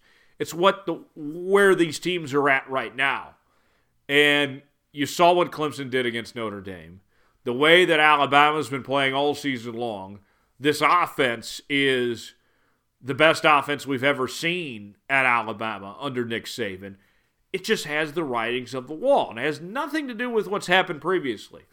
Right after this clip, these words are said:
In fact, with Ohio State, i-, i-, if I'm gonna go on name brand and name brand recognition,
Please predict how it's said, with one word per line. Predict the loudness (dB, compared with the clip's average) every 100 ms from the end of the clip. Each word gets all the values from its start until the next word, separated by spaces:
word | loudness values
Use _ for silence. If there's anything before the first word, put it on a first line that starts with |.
| _ _ _ _ -16
In | -2
fact, | 2 2 0 -16 _ _ _ _ _ _ _
with | -2 2
Ohio | 4 6 4 4
State, | 0 0 0 0 -8 _ _ _ _ _ -6
i-, | -4
i-, | 2 0 0
if | 0
I'm | 0 0
gonna | -2
go | 2 2 4
on | 6 6 4 -6
name | -8 6 8 8 4 -2
brand | -4 -4 -6 -18 _ _ _ -10
and | -8 2
name | 4 4 2
brand | 4 4 4
recognition, | -2 -4 -8 -8 -8 -8 -20